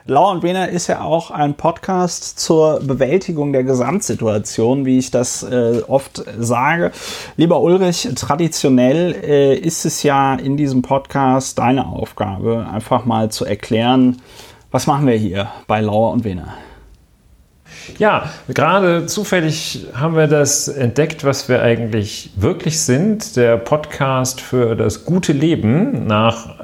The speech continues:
Speaker 2: im aristotelischen Sinne und für die Eudämonie.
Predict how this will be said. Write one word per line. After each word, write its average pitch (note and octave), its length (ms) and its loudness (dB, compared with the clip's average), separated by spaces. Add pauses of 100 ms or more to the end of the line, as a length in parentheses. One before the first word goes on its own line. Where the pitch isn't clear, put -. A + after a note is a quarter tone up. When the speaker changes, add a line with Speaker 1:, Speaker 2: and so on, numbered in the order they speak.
(120)
Speaker 2:
im B2+ 120 0
aristotelischen A#2 960 0
Sinne C3 380 2 (680)
und A#2+ 320 2
für C3+ 300 0
die A#2+ 500 2 (3000)
Eudämonie. D3+ 1040 4